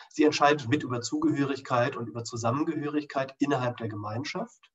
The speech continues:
Und als Kern der europäischen Öffentlichkeit wird nach wie vor immer noch die Ebene der Massenmedien mitgesehen. Auf dieser Ebene gewinnt, ähm, europäische Öffentlichkeit Permanenz und, ja, wird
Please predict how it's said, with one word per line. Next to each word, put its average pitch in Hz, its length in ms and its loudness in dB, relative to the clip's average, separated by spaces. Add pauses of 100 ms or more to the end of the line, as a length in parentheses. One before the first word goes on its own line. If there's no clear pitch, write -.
(800)
Und 143 140 -4
als 120 220 -4
Kern 131 460 6
der 170 120 6
europäischen 143 460 4
Öffentlichkeit 143 680 0
wird - 120 -8
nach 117 260 0
wie 117 100 -4
vor 151 580 0
immer 135 240 2
noch 117 160 -2
die 127 160 -6
Ebene 123 260 -2
der 117 140 -2
Massenmedien 110 720 -4 (140)
mitgesehen. 110 720 -2 (220)
Auf 113 100 -8
dieser 135 300 2
Ebene 139 560 0
gewinnt, 120 520 0 (120)
ähm, 120 340 0
europäische 123 460 -4
Öffentlichkeit 123 680 -6 (240)
Permanenz 127 880 -2 (240)
und, 120 380 -6 (300)
ja, - 240 -8 (120)
wird - 240 -2